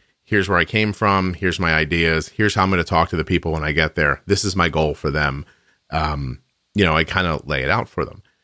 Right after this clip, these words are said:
But at the same time, you're being engaging while you're talking because you want them to think, "Oh, I've had a good time on this phone call. I bet you he'll do the same thing when he gets here." So there's a whole lot of that going on. And, um,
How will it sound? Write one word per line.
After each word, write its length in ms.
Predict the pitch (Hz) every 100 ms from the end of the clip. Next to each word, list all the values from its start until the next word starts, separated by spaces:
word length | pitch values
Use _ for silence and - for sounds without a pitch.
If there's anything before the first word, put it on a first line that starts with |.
| _ -
But 100 | 104
at 60 |
the 80 | 113
same 260 | - 190 196
time, 420 | 101 76 80 95 _ -
you're 120 | 117
being 560 | 101 110 98 95 90 -
engaging 580 | 98 90 143 120 82 82
while 160 | 82
you're 100 | 82
talking 460 | 87 175 160 95 85
because 260 | 87 95 98
you 80 |
want 240 | 92 131 127
them 100 | 98
to 80 | 85
think, 280 | 160 143 - -
"Oh, 340 | 220 67 - _ _ _ _ _
I've 140 | 180 156
had 140 | 120
a 60 | 120
good 160 | 107
time 260 | 117 104 98
on 100 | 95
this 140 | 95
phone 260 | - 196 170
call. 300 | 85 73 -
I 60 | 127
bet 200 | 120 -
you 100 | 113
he'll 140 | 98
do 180 | 95 92
the 80 | 90
same 260 | - 73
thing 160 | 80 -
when 120 | 90
he 60 | 110
gets 240 | 151 -
here." 100 | -
So 100 | -
there's 80 | 139
a 80 | 160
whole 180 | 170 180
lot 180 | 151 113
of 80 | 87
that 280 | 90 - _
going 260 | 73 80
on. 200 | 95 101 - _ _ _ _ _ _ _
And, 340 | 113 107 101 92
um, 420 | 87 95 92